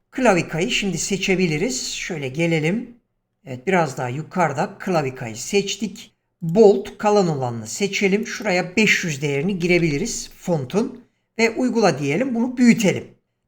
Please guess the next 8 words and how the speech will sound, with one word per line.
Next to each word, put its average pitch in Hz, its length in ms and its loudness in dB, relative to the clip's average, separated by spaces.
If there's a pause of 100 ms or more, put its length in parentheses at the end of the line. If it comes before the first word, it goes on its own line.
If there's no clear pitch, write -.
Daha 269 180 2
da 277 120 -2
küçültebiliriz. 233 1200 0 (300)
Şöyle 226 280 0
bir 202 60 -2
seçelim 208 560 0
bakalım 131 460 -6
bunu. 190 520 -2